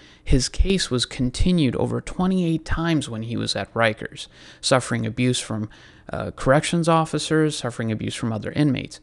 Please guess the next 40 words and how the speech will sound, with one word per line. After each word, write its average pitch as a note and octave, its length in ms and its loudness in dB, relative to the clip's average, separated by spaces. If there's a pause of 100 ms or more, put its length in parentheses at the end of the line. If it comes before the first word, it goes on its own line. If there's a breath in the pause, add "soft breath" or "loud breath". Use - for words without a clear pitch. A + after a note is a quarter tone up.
(280 loud breath)
And A#2+ 160 -6
guess A#2 260 0
what? A2+ 200 0
He A#2+ 160 -2
was - 160 -6
sixteen A#2 680 -2
years A2 360 -6
old D#3 380 0
when A2+ 160 -2
they A2 100 0
put - 260 -2
him A2+ 200 -4
in A2 140 -6
prison. - 440 -2 (640 loud breath)
What's A2+ 180 2
even G#2+ 220 0
more A2 220 2
shocking? A#3+ 480 -2 (340 soft breath)
His - 260 0
case - 460 -4
was A2+ 180 -2
eventually A2+ 640 -2
dismissed - 800 -10 (200 soft breath)
since - 300 -4
the G2+ 180 -4
accuser G#2+ 640 -4
left F#2 400 -10
the - 80 -8
country. - 540 -12 (540 soft breath)
He A#2 140 0
was A2+ 220 -4
released C#3 400 0
from - 160 -4
prison E3+ 320 -2
after B2+ 260 -4
being A#2+ 280 -2
detained A#2+ 400 -4
for A2+ 100 -10
three G#2+ 300 -6
years, D3+ 480 -2